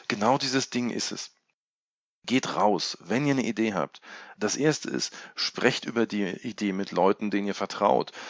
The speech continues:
Wie es so schön heißt, nicht mit eurer Familie, nicht mit euren engsten Freunden. Die sagen entweder, das wird nie was, oder die sagen, oh ja, toll, weil du es bist, ne? Ähm, nein, sprecht mit Leuten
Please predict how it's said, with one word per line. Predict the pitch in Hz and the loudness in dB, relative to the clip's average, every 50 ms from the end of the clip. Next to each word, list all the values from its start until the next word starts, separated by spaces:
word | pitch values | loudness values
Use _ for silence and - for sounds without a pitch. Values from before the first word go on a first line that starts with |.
| - - - - | -14 -16 -12 -8
Wie | 107 | -4
es | 104 - | -4 -2
so | - | -2
schön | 101 - - 107 101 92 | -2 0 0 0 0 0
heißt, | 95 95 98 104 - - - - - - - | 2 2 2 2 2 -2 -8 -12 -18 -12 -6
nicht | 113 117 135 147 - - | -2 -2 -2 -2 -2 -4
mit | 127 | -2
eurer | - 113 107 95 | 0 0 0 -2
Familie, | - 107 104 110 107 107 101 101 95 | -4 -4 0 2 2 2 4 2 2
nicht | 117 139 - - | 2 0 -2 0
mit | 107 - | 0 0
euren | 101 104 101 | 0 0 0
engsten | - 113 107 98 - - - | -2 -2 -4 -4 -8 -8 -8
Freunden. | - - - 95 95 98 98 92 87 90 82 | -8 -4 0 0 0 0 0 -2 -6 -6 -6
Die | 98 101 | -4 2
sagen | 95 95 101 101 101 | 4 4 4 4 2
entweder, | 87 110 110 - - - 104 | 0 0 2 0 0 0 2
das | - 101 - - | 0 0 -2 -2
wird | 104 - - | -6 -8 -10
nie | 107 107 117 135 147 113 | -10 -8 -6 -4 0 6
was, | 98 101 120 135 - - - - - - - | 6 6 6 6 0 -6 -8 -12 -12 -10 0
oder | - 127 120 120 | 4 4 4 4
die | 107 110 | 4 2
sagen, | 113 113 117 104 107 113 120 | 6 8 8 8 8 6 2
oh | - 110 117 | 2 2 4
ja, | 120 117 107 - | 6 6 4 4
toll, | - - - 139 131 117 101 - - - - - _ _ - | 4 4 6 8 8 8 6 4 0 -14 -14 -14 _ _ -6
weil | 95 98 98 | -4 -4 -4
du | 90 110 123 127 | -2 -2 -2 -2
es | - - | -2 -4
bist, | - - - - - - - | -6 -10 -6 -4 -4 -4 -2
ne? | 98 104 - - - - - - - - - - | 0 0 0 0 -2 -8 -12 -12 -12 -10 -6 0
Ähm, | - - 110 113 113 117 110 110 104 | 2 4 4 4 2 0 -8 -4 4
nein, | 104 110 120 123 113 | 6 6 6 6 4
sprecht | - - - 107 104 - - | -2 -4 -4 -6 -6 -4 -4
mit | 123 120 - | -6 -4 2
Leuten | 87 87 98 113 - 127 123 113 - | 4 6 6 6 4 2 -2 -2 -2